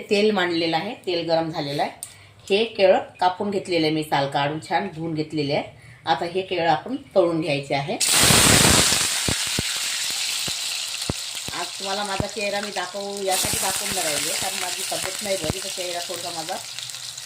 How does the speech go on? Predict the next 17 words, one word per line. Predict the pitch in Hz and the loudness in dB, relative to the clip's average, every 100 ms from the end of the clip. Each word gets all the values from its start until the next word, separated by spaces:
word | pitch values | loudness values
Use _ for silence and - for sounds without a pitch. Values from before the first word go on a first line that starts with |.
| - 185 | -12 -10
उतरल्यासारखा | - 180 180 175 156 | -6 -4 -4 -6 -6
आहे, | 175 | -6
म्हणून | 214 196 | -6 -6
मी | 175 - | -6 -6
तुम्हाला | 165 156 | -10 -8
आज | 156 | -10
चेहरा | - 170 160 | -8 -6 -6
दाखवून | 156 - 202 | -8 -8 -6
नाही | 190 | -4
राहिले. | 143 139 170 | -4 -4 -6
त्याच्यात | - 180 - | -4 -4 -2
तुम्ही | - 185 | -2 -2
नाराजी | 170 170 - - | -2 -2 0 0
पण | - | -2
मानू | 175 190 | -2 -2
नका. | 208 - 214 - - - - - - - - - - - | -4 -2 -2 -2 -4 -2 -4 -4 -4 -6 -6 -6 -6 -6
हे | - | -6